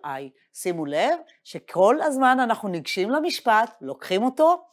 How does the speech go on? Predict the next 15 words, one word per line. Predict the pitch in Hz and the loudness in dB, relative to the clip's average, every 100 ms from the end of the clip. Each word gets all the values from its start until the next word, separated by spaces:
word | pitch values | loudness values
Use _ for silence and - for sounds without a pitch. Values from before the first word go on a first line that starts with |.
| _ _ _ | _ _ _
אחד | - 147 185 | -6 -2 -2
הכיוונים | - 285 277 254 262 | -2 -2 -2 -2 -2
של | 269 254 | -4 -4
השוויון, | - 277 233 220 202 | -6 -6 -2 -2 -2
A | 185 | -4
כפול | 208 - 220 | -4 -4 -2
ה-adjoint | 220 175 214 214 | -2 -2 -6 -2
או | 202 | -4
ה-adjoint | 165 180 180 | -2 -6 -6
כפול | 180 - 180 | -12 -8 -4
A, | 330 - _ _ | -4 -4 _ _
ומשתמשים | 165 165 - 170 - 311 | -12 -8 -8 -6 -4 -4
בזה | 320 349 359 359 _ | 0 2 0 -2 _
בשביל | 147 - 156 | -14 -10 -6
לעשות | 160 - - 160 | -6 -2 0 -2